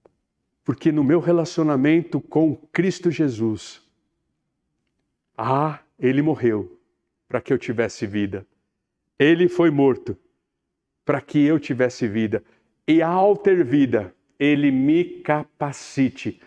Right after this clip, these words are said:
Olha o versículo quatro do capítulo dois, voltando a este versículo mais uma vez. Versículo quatro.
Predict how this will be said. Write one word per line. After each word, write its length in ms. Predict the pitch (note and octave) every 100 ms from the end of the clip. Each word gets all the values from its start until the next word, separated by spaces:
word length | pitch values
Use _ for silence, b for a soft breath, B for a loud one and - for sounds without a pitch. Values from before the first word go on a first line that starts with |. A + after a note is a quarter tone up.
| b b
Olha 240 | D3 A#3+
o 40 | A3+
versículo 480 | G#3+ - G#3 G3+
quatro 440 | F#3+ F3+ F3+ F3+ E3
do 100 | D#3+
capítulo 440 | D3+ - D#3+ D3+
dois, 360 | C3+ C3 A2+ -
voltando 1000 | A2+ C#3+ B2+ - D3+ D#3 D#3+ D#3+ D3 D3
a 140 | C3
este 560 | C3 C#3+ D3 - - C#3
versículo 720 | C3 A#2 - C3+ C3 C3 B2
mais 480 | B2 C#3 D3 C#3+ C3+
uma 180 | C3
vez. 480 | A#2 A2 G#2+ G#2 - _ _ B B
Versículo 520 | B D3 - D3+ D3 C3+
quatro. 480 | B2+ A2+ G#2+ A2+